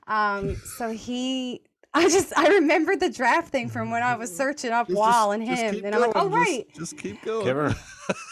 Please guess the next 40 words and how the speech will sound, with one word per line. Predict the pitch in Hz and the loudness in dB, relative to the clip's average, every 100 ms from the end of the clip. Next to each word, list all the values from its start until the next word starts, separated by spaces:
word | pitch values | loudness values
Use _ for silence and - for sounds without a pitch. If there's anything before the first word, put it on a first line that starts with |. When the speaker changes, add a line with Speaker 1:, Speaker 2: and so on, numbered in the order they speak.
| - - - - - - - - | -18 -20 -20 -20 -20 -20 -20 -4
Speaker 1:
Um, | 269 269 262 247 233 214 - - | 2 4 6 4 2 -4 -8 -14
it's | 220 - | -14 -6
been | 294 | -4
a | 240 | -4
while. | 226 226 196 185 _ _ - 139 | -8 -10 -12 -16 _ _ -20 -14
Speaker 2:
Yeah. | 131 131 | -10 -4
Speaker 1:
Uh, | 247 240 226 214 202 190 - _ | -2 -2 -2 -4 -6 -10 -14 _
so | - 254 | -10 -8
anyway, | 247 240 | -6 -4
Wall, | 226 240 254 240 180 208 | -4 0 2 2 2 -2
'cause | 240 | -4
I'm | 233 220 | -4 -2
like, | 220 | -4
"Is | 220 | -4
he | 214 | -6
hurt? | 185 - 226 311 | -8 -4 -4 -2
Like, | 214 | -4
why, | 196 190 220 220 - | -2 0 0 -4 -6
why | 208 202 | -4 -4
is, | 208 - _ | -8 -18 _
why | 208 185 | -6 -6
is | 202 | -6
this | 208 | -8
guy | 190 165 | -8 -8
up?" | 170 | -8
So | - | -12
he | 214 254 | -10 -10
played | - 233 | -10 -12
two | - 233 | -12 -8
days | 208 196 | -6 -4
ago | 190 180 180 | -2 0 0
for | - 185 | 0 -2
the | |
Marlies, | 180 165 165 180 185 202 - - | -2 -2 -4 -2 -4 -6 -10 -8
and | 180 185 190 | -4 -2 -4
two | - 240 | -2 -2
of | 226 | -2
them | 220 | -2
have | 202 | -2
almost, | 180 196 185 190 - | -2 -2 -4 -6 -10